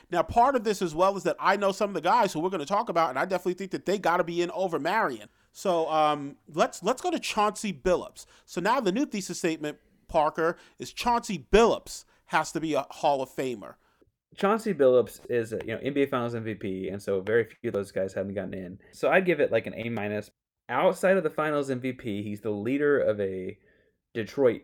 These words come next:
Speaker 2: team, and if you're, again, picking guys off of that team, it's like, well, you probably put Billups in, you probably put Rasheed in. Um, so, you know, I guess so. Um, his Denver run,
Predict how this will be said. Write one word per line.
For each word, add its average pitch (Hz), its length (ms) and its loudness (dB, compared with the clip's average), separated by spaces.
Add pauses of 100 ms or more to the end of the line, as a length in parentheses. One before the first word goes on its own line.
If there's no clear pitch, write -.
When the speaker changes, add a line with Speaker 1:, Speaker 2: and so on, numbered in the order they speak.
(120)
Speaker 2:
team, 117 680 -4 (180)
and 120 120 -2
if 110 100 -6
you're, 120 100 -2
again, 104 260 -4
picking 131 300 -4
guys 117 260 2
off 107 240 -2
of 104 160 -6
that 101 380 -2
team, 113 500 -4 (280)
it's - 200 -6
like, 104 340 2 (320)
well, 117 140 2
you 110 80 -2
probably 123 240 0
put 95 240 -2
Billups 113 460 0
in, 101 680 -6
you 101 100 -12
probably 107 360 -2
put 107 380 -4
Rasheed 104 460 -8
in. 95 480 -6 (480)
Um, 90 480 -8 (480)
so, 113 520 0 (520)
you 175 100 -4
know, 98 300 -4
I 113 140 0
guess 147 320 2
so. 98 340 -6 (440)
Um, 101 560 -4 (400)
his 120 400 0
Denver 156 440 0
run, 117 640 -2